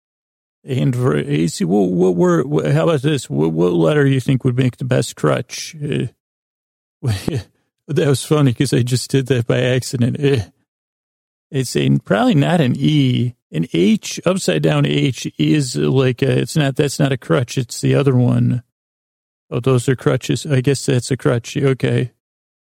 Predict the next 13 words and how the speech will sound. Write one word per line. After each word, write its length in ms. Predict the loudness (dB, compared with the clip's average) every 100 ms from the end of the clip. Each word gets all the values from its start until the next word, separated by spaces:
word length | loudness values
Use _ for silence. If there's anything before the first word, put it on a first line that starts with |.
| _ _ -10
My 120 | -6
brain, 420 | 0 2 2 0 0
I 140 | -2
can 180 | 0 2
being 240 | 2 0
corrected 500 | 0 0 0 -2 -4
by 100 | -2
another 280 | 0 0 0
part 220 | 0 0
of 80 | 2
my 140 | 0 0
brain. 600 | 0 0 2 2 0 0
Uh, 300 | 0 -2